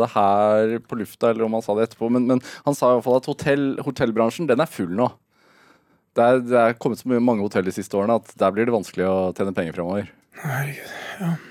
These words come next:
Speaker 2: Hva er spørsmålet?
Speaker 1: Nei, hva tenker du om det? Er du enig? Du har åpnet tre nye på kort tid. Fire, kanskje? Eller, hvor mange <laughs> har du åpnet på kort tid?
Speaker 2: Jeg har åpnet flere enn fire. Jeg kjøpte også ti hotell i Finland.
Speaker 1: <laughs> Ja.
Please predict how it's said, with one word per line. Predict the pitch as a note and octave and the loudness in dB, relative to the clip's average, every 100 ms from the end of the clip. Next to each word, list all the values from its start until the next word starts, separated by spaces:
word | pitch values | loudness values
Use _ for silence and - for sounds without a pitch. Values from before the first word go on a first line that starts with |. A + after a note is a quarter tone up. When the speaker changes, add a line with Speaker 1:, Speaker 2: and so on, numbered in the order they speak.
| - _ | -20 _
Speaker 2:
Hva | G3 E3+ | 0 2
er | - | 2
spørsmålet? | E3+ - C#3+ D3 - | -2 0 0 0 -2
Speaker 1:
Nei, | D#3 | 0
hva | E3 | 2
tenker | F3 D3 C#3 | 0 0 0
du | D3 | 2
om | |
det? | D3 E3+ _ | 0 -2 _
Er | B2 | 2
du | B2+ | 4
enig? | A#2 C3 - _ _ - | 4 0 -6 _ _ 2
Du | C#3+ | 4
har | D#3+ | 6
åpnet | D3 - C3+ - | 4 2 -4 -2
tre | A2+ A#2 B2+ | 2 4 4
nye | G#2+ G#2 | 2 0
på | A#2+ A2+ A2+ | 2 2 2
kort | G#2+ | -4
tid. | - D#3 _ - | -4 -8 _ -8
Fire, | D#3 G#2 C3+ | -4 0 0
kanskje? | D3+ C3+ D3+ - _ _ - | 0 0 -4 -6 _ _ 0
Eller, | C#3+ C3+ - | 0 0 -2
hvor | F3 D#3+ | 0 4
mange | C3+ C3 | 4 2
<laughs> | |
har | D3 - F3 | 0 0 2
du | |
åpnet | D#3+ F#3 - D#3 | 2 2 0 -2
på | E3 | -4
kort | - D#3+ | -2 -4
tid? | - E3 | -2 -2
Speaker 2:
Jeg | G#3+ | 2
har | F3+ | 2
åpnet | E3+ F3+ C#3+ | 2 2 4
flere | D#3+ D#3 | 4 4
enn | |
fire. | D3 C#3+ C#3+ - F3+ E3 F3+ | 4 0 -6 -4 -4 -2 -2
Jeg | G#3 E3+ | -2 0
kjøpte | G3+ - F3 | 0 2 2
også | E3 | 2
ti | F3 E3 | 2 2
hotell | E3 D#3+ | 4 4
i | D#3+ | 4
Finland. | C#3+ D#3+ C#3+ | 2 2 2
Speaker 1:
<laughs> | |
Ja. | D3 E3 | 2 2